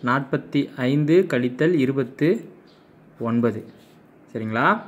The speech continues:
So, ஐந்துல ஒன்பது கழிக்க முடியாது. So, நீங்க என்ன பண்றீங்க? பக்கத்துல கடன் வாங்கணும். நான்கு இருக்கு. So, நான்குல ஒன்று கடன் வாங்கிட்டீங்க, உங்கள்கிட்ட மீதம் இருக்கிறது மூன்று. சரிங்களா? So, இங்க ஒன்று கிடச்சிருச்சு.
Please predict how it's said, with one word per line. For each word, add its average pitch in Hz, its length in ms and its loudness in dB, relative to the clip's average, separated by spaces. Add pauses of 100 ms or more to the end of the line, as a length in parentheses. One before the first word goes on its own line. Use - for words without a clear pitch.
(400)
So, 147 180 -2
ஐந்துல 185 360 4
ஒன்பது 147 500 4
கழிக்க 127 300 2
முடியாது. 107 500 -4
So, - 220 -10
நீங்க 113 100 -4
என்ன 139 120 0
பண்றீங்க? 135 540 2
பக்கத்துல 127 680 -2
கடன் 117 260 -2
வாங்கணும். 120 460 0 (640)
நான்கு 151 580 4
இருக்கு. 170 600 4 (320)
So, 156 220 2
நான்குல 170 580 4
ஒன்று 156 260 4
கடன் 156 220 2
வாங்கிட்டீங்க, 135 460 0
உங்கள்கிட்ட 139 380 2
மீதம் 143 320 2
இருக்கிறது 123 560 0 (320)
மூன்று. 120 680 0 (1400)
சரிங்களா? 127 400 2 (240)
So, 160 140 -2
இங்க 165 140 2
ஒன்று 127 240 2
கிடச்சிருச்சு. 131 520 0